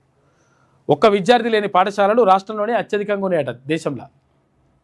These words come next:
ఒక్క స్టూడెంట్ కూడా లేకుండా. రెండు వేల ఇరవై నాలుగు ఇరవై ఐదులో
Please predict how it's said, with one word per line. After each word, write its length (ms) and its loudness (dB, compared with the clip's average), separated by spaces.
ఒక్క 160 -2
స్టూడెంట్ 300 0
కూడా 160 -2
లేకుండా. 340 -6
రెండు 240 6
వేల 140 6
ఇరవై 180 4
నాలుగు 220 2
ఇరవై 180 2
ఐదులో 420 2